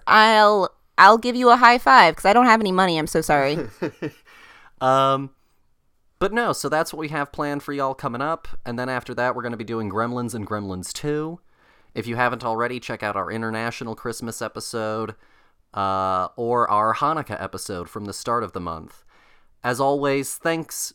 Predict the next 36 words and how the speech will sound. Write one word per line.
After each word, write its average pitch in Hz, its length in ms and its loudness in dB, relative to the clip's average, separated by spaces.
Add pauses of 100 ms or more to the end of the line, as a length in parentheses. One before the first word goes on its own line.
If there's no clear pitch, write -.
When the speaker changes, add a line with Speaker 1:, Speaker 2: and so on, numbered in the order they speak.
Speaker 2:
for 131 180 -6
listening. 139 520 -4
Check - 260 -6
us 139 160 -6
out 127 440 0
on 117 540 -4
our 104 180 -4
website, 139 520 -4
the 120 80 -12
filmbuds 120 420 -6
dot 117 240 -4
com. 113 480 -6
Email 123 380 -8
us 123 180 -10
at 107 280 -10
the 113 120 -6
filmbuds 120 560 -6
podcast 113 640 -6
at 85 80 -18
gmail 107 400 -8
dot 101 240 -4
com. 113 460 -6 (720)
Um, 110 600 -6 (400)
go 151 160 0
and 185 80 -4
give 175 120 -8
us 185 120 -14
a 170 40 -16
review 143 560 -10 (120)
also, 113 680 -6
because 113 680 -8
we 120 260 -10
need 131 320 -6
f-, - 240 -20 (380)
five-star 127 640 0
reviews 117 760 -8